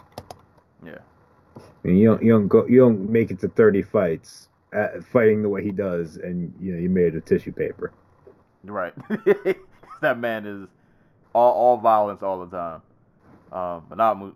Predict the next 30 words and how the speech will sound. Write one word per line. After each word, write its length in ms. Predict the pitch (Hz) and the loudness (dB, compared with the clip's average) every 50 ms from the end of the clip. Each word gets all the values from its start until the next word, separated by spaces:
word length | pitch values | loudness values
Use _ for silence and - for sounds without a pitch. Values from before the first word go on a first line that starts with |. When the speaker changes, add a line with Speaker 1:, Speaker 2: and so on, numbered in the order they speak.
| - | -20
Speaker 1:
Musayev, 480 | 92 - - 143 160 160 151 139 127 117 | -12 -2 2 4 6 6 6 4 4 4
I, 160 | 123 123 123 123 | 6 6 6 6
I 160 | 104 123 135 | 6 4 4
was 80 | 127 | 4
watching 220 | 107 113 107 101 98 | 4 0 -2 -2 -2
the 60 | 98 | -4
fight 120 | 98 95 92 | -4 -4 -4
like, 140 | 92 90 90 | -4 -6 -10
"Dude, 140 | 92 95 | -12 -12
you 120 | 117 135 107 | -10 -8 -8
are 80 | 90 | -10
crazy. 420 | - - 98 92 90 87 85 90 107 - _ _ _ - | -10 -12 -14 -12 -12 -14 -16 -20 -20 -20 _ _ _ -16
Like, 240 | 80 82 78 - _ _ _ _ _ _ _ _ _ _ _ _ | -14 -14 -14 -16 _ _ _ _ _ _ _ _ _ _ _ _
you're 140 | - 117 117 | -10 -10 -6
just 80 | 107 | -2
out 240 | 113 110 110 104 113 | 0 0 2 0 0
here 120 | 110 104 98 | -4 -8 -8
with, 160 | 95 95 90 | -8 -10 -12
a, 80 | 90 - | -12 -16
with 180 | - 92 92 - _ _ _ _ _ _ - | -16 -18 -18 -18 _ _ _ _ _ _ -20
just 140 | 95 87 _ _ _ _ _ _ _ _ _ _ _ _ _ _ _ _ _ _ _ _ _ _ - | -20 -20 _ _ _ _ _ _ _ _ _ _ _ _ _ _ _ _ _ _ _ _ _ _ 0
out 180 | 120 120 110 | 2 2 2
here 100 | 117 110 | 0 -2
just 180 | 98 98 95 92 | -10 -12 -14 -14
willy-nilly 580 | 95 110 113 110 104 101 101 104 104 95 95 87 | -10 -8 -8 -8 -8 -10 -10 -12 -12 -12 -14 -14
striking 400 | _ - 104 101 92 - 92 90 | _ -4 -4 -4 -4 -6 -12 -18
with 140 | 90 85 | -18 -18
Patricky 480 | - 87 78 - 98 95 87 - 87 85 | -20 -20 -20 -18 -18 -18 -18 -18 -18 -16
like 220 | 85 82 87 - - | -14 -14 -14 -14 -16
it's, 120 | 90 85 | -20 -20